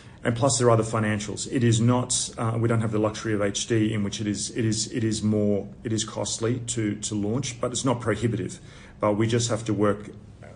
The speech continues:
through market by market on, on what that is. But obviously it is our goal to have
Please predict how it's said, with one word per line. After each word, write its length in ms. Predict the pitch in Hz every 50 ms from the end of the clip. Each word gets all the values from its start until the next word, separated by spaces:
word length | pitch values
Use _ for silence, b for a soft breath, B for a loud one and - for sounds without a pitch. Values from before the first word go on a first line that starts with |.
| -
through 460 | - - - - 120 110 104 101 104 -
market 380 | 117 113 107 101 - - -
by 120 | - 101 95
market 360 | 95 98 98 95 92 - 107
on, 140 | 90 90 - -
on 180 | 110 101 98
what 180 | 95 95 95 -
that 160 | 92 92 95
is. 160 | 92 87 82
But 160 | - - -
obviously 800 | - - 113 117 107 101 95 95 - - 101 107 127 147 - -
it 220 | - 104 101 95
is 220 | 98 98 98 85 101
our 160 | 98 92 92
goal 300 | 92 98 98 92 92 90
to 180 | 90 - 98 90
have 300 | 95 92 95 - -